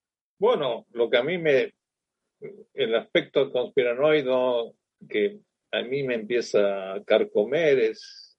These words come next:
que aparece una compañía inglesa. Si no hubiera <laughs> aparecido la compañía inglesa, tendría mucho más incidencia legal, digamos,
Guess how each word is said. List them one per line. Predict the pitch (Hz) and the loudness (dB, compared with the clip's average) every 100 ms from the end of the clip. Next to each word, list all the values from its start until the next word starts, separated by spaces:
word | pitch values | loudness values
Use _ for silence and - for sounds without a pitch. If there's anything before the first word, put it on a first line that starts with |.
| _ | _
que | - | -2
aparece | 104 104 104 120 - | 0 0 -2 -2 -4
una | 110 104 | -4 -4
compañía | 98 98 110 113 | -6 -6 -4 -4
inglesa. | 104 127 - 98 - _ | 0 2 0 -4 -16 _
Si | 139 | -2
no | 139 | 2
hubiera | 170 185 - | 4 4 2
<laughs> | 185 160 143 | 2 2 2
aparecido | - 139 120 104 147 135 | 0 0 -2 0 0 2
la | 113 | 0
compañía | 117 107 113 123 | -4 -4 -4 -4
inglesa, | 117 127 147 - 147 - _ _ _ _ _ _ | -4 0 0 -2 -6 -8 _ _ _ _ _ _
tendría | - 110 117 123 120 113 104 101 98 - - | -4 -4 -2 2 4 4 2 -2 -6 -10 -8
mucho | 110 107 104 | -4 -2 -2
más | 104 107 101 - | 0 -2 -4 -10
incidencia | 101 98 104 101 104 104 101 | -12 -6 0 2 2 2 0
legal, | 98 95 101 107 113 110 _ _ _ _ | 2 0 4 4 2 -2 _ _ _ _
digamos, | - 107 98 98 95 92 - - - - | -6 0 0 -2 -8 -12 -14 -18 -18 -20